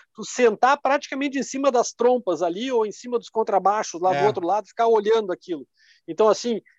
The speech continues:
Speaker 1: eh, já, já faz parte de uma experiência sonora. Tudo isso é experiência. E essa outra sala que a gente tá fazendo lá, que é uma sala menor para duzentas pessoas, duzentas e poucas pessoas,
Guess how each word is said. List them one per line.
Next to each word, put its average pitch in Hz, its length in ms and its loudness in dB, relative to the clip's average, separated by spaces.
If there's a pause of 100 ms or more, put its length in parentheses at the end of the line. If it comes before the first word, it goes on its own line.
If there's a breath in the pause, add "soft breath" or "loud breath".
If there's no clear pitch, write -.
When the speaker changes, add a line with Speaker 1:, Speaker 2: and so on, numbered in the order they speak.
Speaker 1:
eh, 165 120 -2
já, 190 360 4
já 185 120 0
faz 269 240 -2
parte 254 340 -6
de 196 80 -8
uma 208 100 -4
experiência 202 560 0
sonora. 165 460 -4 (480)
Tudo 349 320 4
isso 339 260 2
é 320 80 -2
experiência. 247 640 -4 (100)
E 170 80 -6
essa 277 220 -2
outra 277 280 -2
sala 247 280 -6
que 226 60 -12
a 185 60 -8
gente 196 200 -12
tá - 120 -2
fazendo 190 440 0
lá, 190 160 0
que - 80 -12
é 214 40 -6
uma 196 100 -4
sala 220 260 0
menor 190 380 -2
para 180 160 -6
duzentas 160 440 -6
pessoas, 190 420 -6
duzentas 170 240 -10
e - 40 -20
poucas 175 220 -8
pessoas, 185 480 0